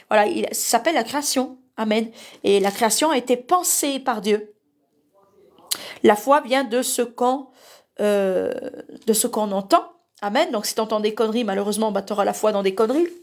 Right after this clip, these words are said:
C'est triste. Mais ta foi, c'est manifester la pensée de Dieu. C'est ressembler à Dieu par la foi. Tu, tu, c'est ça que vient faire Jésus dans l'Évangile.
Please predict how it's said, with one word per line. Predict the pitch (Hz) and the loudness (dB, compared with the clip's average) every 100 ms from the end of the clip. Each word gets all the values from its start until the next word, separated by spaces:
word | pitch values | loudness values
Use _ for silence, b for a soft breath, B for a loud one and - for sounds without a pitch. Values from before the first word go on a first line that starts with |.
| _ | _
C'est | - - | -16 -6
triste. | 277 320 - - - _ B B B B B B - | -2 -2 -2 -8 -10 _ B B B B B B 2
Mais | 220 277 277 - | 4 4 2 -2
ta | 240 | -2
foi, | 233 269 269 320 - - _ _ _ _ _ _ - _ _ _ _ _ _ _ - | -2 0 2 2 -2 -12 _ _ _ _ _ _ -20 _ _ _ _ _ _ _ 0
c'est | - 247 | 2 2
manifester | 226 302 320 320 285 285 339 | 2 2 0 0 0 0 2
la | 269 | 2
pensée | 262 254 285 | 0 -2 -2
de | 277 | -2
Dieu. | 220 196 214 - _ _ _ _ - B B B | -4 -4 -6 -10 _ _ _ _ -20 B B B
C'est | - 226 | 4 4
ressembler | 320 320 285 285 | 4 2 2 2
à | 254 | 2
Dieu | 240 240 | 0 -2
par | 233 196 | 0 -2
la | |
foi. | 196 202 202 - | -4 -4 -6 -6
Tu, | 208 | -10
tu, | 220 220 B B | -10 -10 B B
c'est | - 285 | 2 2
ça | - 349 | 2 0
que | 349 262 | 0 -4
vient | 220 | -4
faire | 226 247 | 0 -2
Jésus | 226 226 233 | 0 -4 -2
dans | 214 | -2
l'Évangile. | 202 202 196 185 | -2 -2 -2 -4